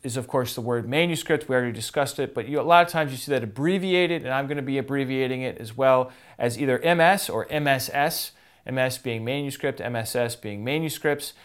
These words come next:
The word autograph, uh, doesn't just refer to your favorite baseball player,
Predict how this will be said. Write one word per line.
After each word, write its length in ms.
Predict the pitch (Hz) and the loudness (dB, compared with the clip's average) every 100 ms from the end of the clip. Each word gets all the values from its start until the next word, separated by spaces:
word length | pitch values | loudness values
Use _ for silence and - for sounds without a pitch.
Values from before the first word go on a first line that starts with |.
| - - - | -20 -20 -6
The 100 | 131 | -2
word 380 | 131 151 143 - | 4 6 6 4
autograph, 800 | 139 175 196 139 131 139 170 - - | 6 6 6 6 6 6 2 -8 -4
uh, 160 | 117 113 | -2 0
doesn't 320 | 139 147 151 | -2 -2 -2
just 240 | 147 143 | -2 -4
refer 380 | 143 120 147 143 | -4 -2 2 2
to 300 | 139 - 135 | 0 -2 -2
your 240 | 127 117 117 | 0 -2 -2
favorite 340 | 139 131 123 | -2 -2 -2
baseball 440 | 131 135 - 131 117 | -2 -2 2 0 2
player, 520 | 123 123 127 117 | 2 2 2 -2